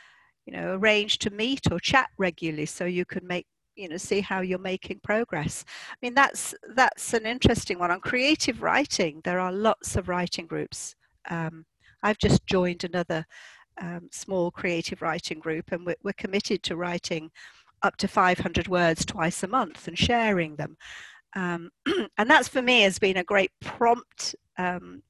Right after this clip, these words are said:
to, to get me going again on, on doing some creative writing.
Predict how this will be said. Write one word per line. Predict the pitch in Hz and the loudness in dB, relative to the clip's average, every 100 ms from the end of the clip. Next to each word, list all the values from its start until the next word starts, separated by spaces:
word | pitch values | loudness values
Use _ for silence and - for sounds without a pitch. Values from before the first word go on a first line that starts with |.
| _ | _
to, | - 196 180 175 | -4 0 0 -2
to | - 202 | -4 -4
get | 196 175 | -4 -4
me | 175 | -2
going | 196 196 190 | 2 2 2
again | 165 160 160 | -2 -6 -4
on, | 165 170 - | -6 -6 -6
on | 170 | -4
doing | 175 170 | -4 -4
some | 170 170 165 | -4 -12 -6
creative | - 165 - 180 | -4 -2 -4 -2
writing. | 160 165 - - | -2 -2 -8 -12